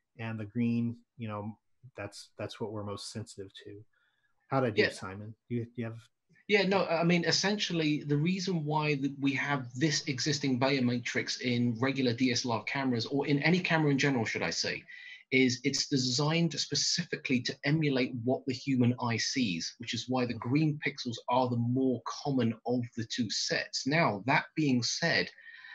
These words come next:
Speaker 2: um, is it possible to obtain, uh, cameras that do have different matrices?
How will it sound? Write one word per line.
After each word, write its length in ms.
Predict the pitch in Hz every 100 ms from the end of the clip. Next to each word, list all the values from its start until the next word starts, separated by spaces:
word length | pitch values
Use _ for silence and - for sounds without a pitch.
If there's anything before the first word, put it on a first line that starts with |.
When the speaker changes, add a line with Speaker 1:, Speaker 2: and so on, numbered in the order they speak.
| - - 131
Speaker 2:
um, 200 | 127 127
is 160 | 143 139
it 140 | -
possible 500 | - 143 139 143 139
to 140 | 139 147
obtain, 760 | 123 - - 151 151 135 123 - _ _ _ -
uh, 240 | 113 107 - -
cameras 680 | - 240 277 95 107 - - -
that 240 | 131 123
do 260 | 147 165 151
have 420 | - 127 113 113 -
different 320 | - 120 127 127
matrices? 760 | 151 180 - - - 92 -